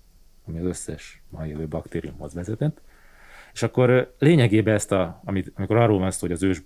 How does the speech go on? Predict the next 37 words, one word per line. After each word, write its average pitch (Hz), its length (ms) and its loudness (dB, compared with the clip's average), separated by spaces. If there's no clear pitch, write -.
baktériumot 80 600 -8
rekonstruáltuk, - 800 -14
és 80 180 -12
így - 80 -18
tovább, 76 320 -16
ez 80 60 -12
mindig 82 240 -10
egy, 78 180 -14
ö, - 240 -8
k-, 135 340 -12
bajba 117 340 4
vagyok, 101 280 0
amikor 104 300 0
ezt 101 300 -2
mondják, 101 480 2
vagy, 87 180 -2
ö, - 300 -6
hogy, 90 220 -8
hogy - 200 -10
az 92 140 -8
ős 98 160 -2
baktériumot 85 460 -6
megtaláltuk, 101 520 -4
és 90 200 -6
így - 60 -20
tovább. 139 300 0
De 127 100 0
az 127 60 4
első 156 200 0
dolog, 113 160 2
amit 101 140 -2
próbáltunk 101 340 0
csinálni, 135 200 -2
ez 113 80 4
rekonstruálni 82 440 -6
ezt - 160 -14
a 76 160 -14